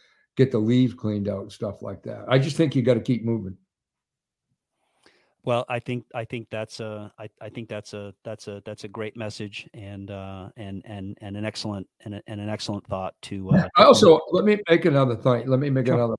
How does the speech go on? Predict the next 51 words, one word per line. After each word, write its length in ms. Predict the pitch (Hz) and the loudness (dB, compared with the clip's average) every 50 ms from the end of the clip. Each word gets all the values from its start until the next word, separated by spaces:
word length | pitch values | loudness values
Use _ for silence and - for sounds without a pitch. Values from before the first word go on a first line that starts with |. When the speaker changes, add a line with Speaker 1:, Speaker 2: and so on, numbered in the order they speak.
| _ _ 117 | _ _ -6
Speaker 1:
point 180 | 117 110 101 | -6 -6 0
too. 220 | - 139 117 107 101 | 4 4 4 6 4
You 100 | 110 113 | 2 2
know, 200 | 117 123 123 120 | 2 2 2 2
when 120 | 120 123 | 2 2
you 80 | 139 151 | 2 2
got, 220 | 175 170 - - | 2 2 0 -2
if 100 | 117 - | -4 -4
you 80 | 175 180 | 0 2
got 180 | 196 180 135 | 4 2 4
people 280 | - 151 151 139 127 127 | 6 4 4 4 4 2
listening 360 | 139 139 127 131 120 117 113 | 2 2 2 0 -2 -2 -2
to 80 | 104 113 | -2 -2
this 180 | 110 104 - | -4 -4 -6
that, 200 | 117 98 - _ _ _ _ _ _ _ _ _ _ _ _ _ _ - | -8 -10 -12 _ _ _ _ _ _ _ _ _ _ _ _ _ _ -2
that, 240 | 127 127 - - 107 | -2 -2 -2 -2 -2
that 200 | 110 113 107 - - _ _ _ _ _ | -2 -2 -2 -4 -10 _ _ _ _ _
thirty-five 640 | _ - 156 151 139 135 135 - 135 123 120 110 107 | _ 4 4 6 4 4 4 4 4 4 4 2 0
is 80 | 101 | -2
the 100 | 92 104 | -6 -8
tipping 380 | - - - 135 - - 107 92 | -6 -2 -2 -2 -2 -4 -6 -8
point, 320 | - - 107 98 95 101 | -8 -8 -8 -8 -8 -10
man. 260 | 101 98 98 98 92 92 - _ _ _ _ _ _ _ _ _ _ _ _ | -10 -10 -10 -10 -12 -14 -18 _ _ _ _ _ _ _ _ _ _ _ _
If 160 | 117 110 - | -6 -2 2
you 180 | 135 143 143 156 | 4 4 4 4
ain't 160 | 151 147 135 | 2 0 0
getting 220 | 135 147 147 147 143 | 0 0 0 0 0
it 120 | 123 120 | 0 2
done 140 | 139 147 123 | 2 2 2
by 140 | 120 113 - | 2 0 0
thirty-five, 840 | - 139 127 123 120 113 110 - 127 120 117 104 90 87 - - _ _ _ _ _ _ _ _ _ _ _ - | 0 0 0 0 0 -2 -2 0 0 0 0 0 -2 -6 -10 -16 _ _ _ _ _ _ _ _ _ _ _ -8
you, 180 | 104 113 113 - | -6 -6 -6 -4
you, 200 | 110 113 117 127 - _ _ _ _ _ - - _ _ _ _ _ - | -4 -4 -4 -6 -8 _ _ _ _ _ -20 -20 _ _ _ _ _ -8
if 180 | 120 113 - | -8 -4 2
you're 160 | 151 180 208 | 4 4 4
thirty-five 680 | 202 202 220 202 190 175 156 139 - 147 135 135 123 107 | 4 4 4 4 4 4 2 2 4 4 4 4 4 2
and 100 | 110 110 | 0 -2
you're, 180 | 113 120 131 - | -4 -4 -4 -4
you're 220 | - 123 127 135 135 | -2 0 0 0 0
in 60 | 131 | -2
some 220 | - - 143 120 | -2 0 -2 0
kind 200 | 104 139 131 123 | 0 0 -2 -2
of 80 | 113 - | -2 -4
fitness 240 | - 131 127 120 107 | -6 -6 -6 -6 -8
program, 320 | - - 123 113 117 113 110 | -2 0 0 0 2 0 -2
you're 80 | 110 | -4
probably 340 | - - 139 139 143 120 123 | -2 0 0 0 2 0 -2
gonna 140 | 120 120 107 | -2 -4 -4
stay 260 | - - 131 120 113 | -4 -2 -2 0 0
with 180 | 107 98 87 95 | -2 -4 -6 -10
it. 120 | - - | -14 -18